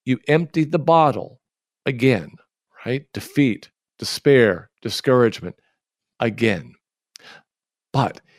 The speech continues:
here's what Scripture's saying. Look at the promise.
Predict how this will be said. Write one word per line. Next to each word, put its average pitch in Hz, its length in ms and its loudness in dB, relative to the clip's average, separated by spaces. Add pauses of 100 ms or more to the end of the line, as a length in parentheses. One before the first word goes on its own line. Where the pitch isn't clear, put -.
(280)
here's 151 280 -2
what 170 120 2
Scripture's 156 480 2
saying. 175 400 2 (680)
Look 156 420 2
at 311 160 4
the - 80 4
promise. - 800 0